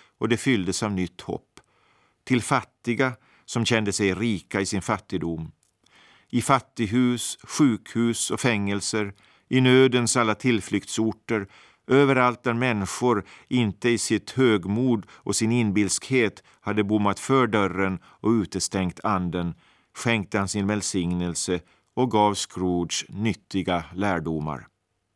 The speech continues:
Det var en lång natt. Om det nu var bara en natt, ty Scrooge hyste sina tvivel om den saken,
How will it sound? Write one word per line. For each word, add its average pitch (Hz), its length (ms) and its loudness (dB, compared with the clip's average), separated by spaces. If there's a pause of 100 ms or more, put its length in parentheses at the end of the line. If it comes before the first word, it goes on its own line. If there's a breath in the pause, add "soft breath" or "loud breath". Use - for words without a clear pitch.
(1500 soft breath)
Det 117 140 2
var 98 240 2
en 123 120 2
lång 107 320 2
natt. - 500 -6 (800 loud breath)
Om 117 160 2
det 131 80 4
nu 127 120 4
var 127 260 4
bara 104 280 2
en 98 280 -2
natt, 92 400 -4
ty 110 120 -2
Scrooge 123 580 0
hyste 113 340 -2
sina 107 240 -2
tvivel 107 460 -2
om 92 100 -2
den 92 180 0
saken, 87 520 -2